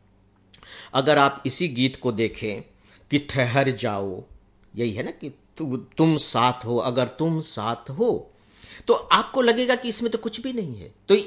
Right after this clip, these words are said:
यहाँ जो प्रभावशीलता है इसकी, वो किसकी वजह से है? Music की वजह से है। लेकिन जब आप इन लाइनों से नीचे उतरने की कोशिश करेंगे, गहरे बैठने की कोशिश करेंगे,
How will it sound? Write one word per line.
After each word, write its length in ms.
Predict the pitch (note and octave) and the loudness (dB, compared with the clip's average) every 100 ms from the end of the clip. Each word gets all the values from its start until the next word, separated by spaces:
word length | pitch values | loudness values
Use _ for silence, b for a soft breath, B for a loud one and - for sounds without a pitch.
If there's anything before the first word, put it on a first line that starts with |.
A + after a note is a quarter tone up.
| - | -4
यहाँ 380 | D3 D#3+ G3+ B3 | 2 2 2 -2
जो 180 | G3 A3 | 2 0
प्रभावशीलता 1000 | A3 C#3+ A2+ D3 D3+ - A#3+ B3+ - C3+ | 2 0 2 2 2 0 -2 -4 -4 -4
है 200 | A#2 G#2 | -2 -4
इसकी, 420 | G2+ - F#3+ - b b b _ _ - | -6 -8 -8 -8 b b b _ _ -8
वो 60 | F3 | -4
किसकी 340 | A#3+ - D#3+ | -2 -2 -4
वजह 220 | G#2 G2 | -4 -6
से 160 | - D#2 | -8 -10
है? 180 | C#2+ _ b b A#2+ | -14 _ b b -2
Music 460 | B2+ D#3 D#3+ E3 | 4 4 4 -2
की 80 | G2 | -6
वजह 220 | F2+ - | -10 -8
से 160 | - C2+ | -8 -10
है। 160 | D2+ _ B B | -14 _ B B
लेकिन 540 | B2+ E3 E3+ G#3 C#3 C3 | 6 6 6 2 0 0
जब 220 | C#3+ D#3 | 0 0
आप 300 | - C3 C3+ C3+ | -2 -4 -2 -2
इन 160 | B2 | -2
लाइनों 720 | G2+ G#2+ C#3 E3+ F3+ F3 F3 | 0 0 2 2 2 0 0
से 320 | E3+ - C#3+ A2+ | -2 -2 -2 0
नीचे 540 | G#2+ G#3+ B3+ - G#3+ | 2 2 0 2 2
उतरने 460 | F3 C3+ C3+ B2+ B2 | 2 0 -4 -4 -8
की 140 | A#2 | -8
कोशिश 400 | - A2+ - G#2+ | -6 -6 -6 -10
करेंगे, 360 | - G#2 G#2+ G#2+ | -6 -6 -4 -6
गहरे 560 | A2 F3+ A#3+ A#3 G3 | -2 -2 0 -2 -4
बैठने 360 | C3+ C3+ - C#3+ | -2 -4 -4 -8
की 120 | C3+ | -8
कोशिश 360 | - A#2+ - A#2+ | -6 -6 -6 -8
करेंगे, 400 | - A#2 A#2 | -6 -4 -2